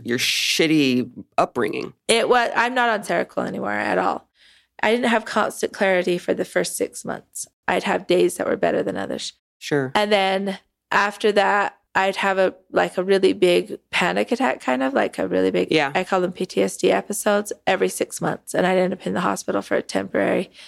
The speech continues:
Speaker 2: time frame.
Speaker 1: What were those like?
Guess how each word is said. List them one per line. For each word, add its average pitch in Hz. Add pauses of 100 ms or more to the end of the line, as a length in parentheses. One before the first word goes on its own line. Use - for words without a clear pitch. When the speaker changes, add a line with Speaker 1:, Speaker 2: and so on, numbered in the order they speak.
(300)
Speaker 2:
time 240
frame. 190 (460)
Speaker 1:
What 208
were 254
those 214
like? 160